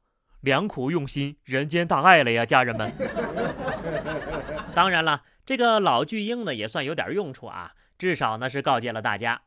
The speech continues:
密码一定要设置的复杂一点，要不然呢，连这种智障都能猜出来。果然呢，缺德的人跟思维这个跟正常人呢，他就是不一样的。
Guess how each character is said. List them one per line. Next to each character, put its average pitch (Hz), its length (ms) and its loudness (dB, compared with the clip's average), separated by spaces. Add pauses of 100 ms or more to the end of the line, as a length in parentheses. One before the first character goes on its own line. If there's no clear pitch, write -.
密 127 220 -8
码 92 200 -8
一 110 100 -8
定 123 80 -6
要 117 100 -2
设 131 200 -4
置 120 100 -10
的 120 80 -2
复 131 180 -6
杂 117 200 0
一 131 80 -6
点， 104 340 -8 (140)
要 123 180 -2
不 107 60 -6
然 101 160 -8
呢， 104 140 -8 (240)
连 175 220 -4
这 202 200 4
种 147 200 -4
智 185 200 -4
障 185 280 0
都 139 120 -8
能 139 160 -8
猜 143 240 0
出 131 80 -10
来。 107 220 -8 (680)
果 165 160 2
然 233 160 4
呢， 202 160 -2 (140)
缺 240 260 0
德 202 160 0
的 190 100 0
人 160 360 0
跟 185 160 -8
思 196 180 -4
维 165 160 -2
这 165 100 -4
个 143 120 -4
跟 190 160 -4
正 170 160 -6
常 131 120 0
人 117 140 -6
呢， 110 180 -4
他 135 120 -8
就 123 120 -2
是 117 60 -2
不 110 140 -8
一 113 60 -8
样 113 220 -4
的。 90 120 -14